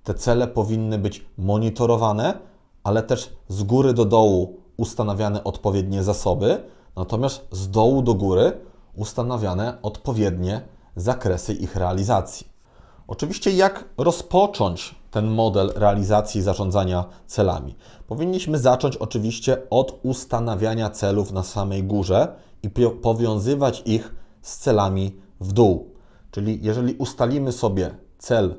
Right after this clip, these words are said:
s-, numer jeden strategiczny, to później kilka celów lub kilkanaście celów procesowych powiązujemy z nim. Te oczywiście, które na niego wpływają. Następnie cele operacyjne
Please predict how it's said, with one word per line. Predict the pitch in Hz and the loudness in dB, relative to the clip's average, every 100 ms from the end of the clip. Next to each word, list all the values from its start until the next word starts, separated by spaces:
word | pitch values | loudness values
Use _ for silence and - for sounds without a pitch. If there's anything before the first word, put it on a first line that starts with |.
| - | -14
s-, | - 113 | -14 -4
numer | 113 107 | 0 0
jeden | 101 110 95 85 | 2 2 0 -4
strategiczny, | - 104 104 95 90 - 104 180 - - _ _ - | -4 -4 -2 -2 -4 -4 -4 -4 -8 -20 _ _ -8
to | 98 | -4
później | 123 147 131 113 147 | 0 0 0 -2 -2
kilka | - 135 165 - | -2 -2 0 -2
celów | 110 127 107 127 | 0 2 4 2
lub | 123 110 | 0 -2
kilkanaście | - 104 110 113 139 - | -4 -2 -2 -2 -4 -6
celów | 95 107 120 120 - - | -4 0 0 -2 -18 -8
procesowych | - 113 123 120 - 92 117 120 - | 0 2 2 -2 0 2 2 -2 -10
powiązujemy | - 113 117 110 98 95 95 95 95 | -2 0 0 0 0 -2 0 0 -2
z | 98 | -2
nim. | 104 87 - _ | -2 -4 -12 _
Te | 104 131 - | 2 2 0
oczywiście, | 202 98 208 214 | -6 -6 -6 -6
które | - - 95 113 - - - | -8 -4 -2 -2 -4 -18 -12
na | 107 | -6
niego | 95 98 | -2 -4
wpływają. | - 120 120 113 76 64 - - - - - - - - - - | -2 -2 0 0 -2 -8 -18 -20 -20 -20 -18 -18 -20 -20 -12 -2
Następnie | 135 - 127 98 - 101 147 - - - | -2 0 -2 -2 -4 -4 -4 -8 -20 -14
cele | - 107 110 131 - - - | -2 2 2 0 -6 -14 -4
operacyjne | 170 214 139 104 101 - 92 90 95 | -2 2 4 4 2 0 -2 0 -2